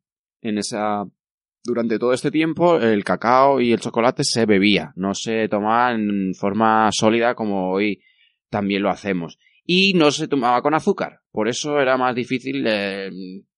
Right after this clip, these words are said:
de encajar en lo, en el paladar europeo, digamos. Sin embargo, cuando en, em, en las Antillas, en el Caribe, en, en Cuba en concreto, se empezó a cultivar, eh, el azúcar, pues se combinaron estas dos cosas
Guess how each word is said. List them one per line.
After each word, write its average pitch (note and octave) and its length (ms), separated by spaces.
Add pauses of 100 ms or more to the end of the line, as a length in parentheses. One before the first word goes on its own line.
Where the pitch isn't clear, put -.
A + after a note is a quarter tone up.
de G2+ 100
encajar G#2+ 520
en A2 120
lo, G2 160
en F2 320
el E2+ 80
paladar F#2+ 380
europeo, F#2+ 420
digamos. D#2+ 420 (520)
Sin C#3+ 140
embargo, D3+ 320
cuando B2+ 560
en, A#2+ 340
em, A2+ 640
en G2 80
las F#2 160
Antillas, A2 640
en G#2 80
el F2+ 80
Caribe, G2+ 600
en, F2 420
en F2 80
Cuba B2+ 300
en G#2+ 60
concreto, A#2+ 400
se - 100
empezó F#2 260
a F#2+ 80
cultivar, G#2 640
eh, F#2 580
el - 60
azúcar, E3+ 480 (520)
pues D3+ 540
se A2 180
combinaron G2+ 480
estas A2 220
dos G#2+ 100
cosas C#3+ 340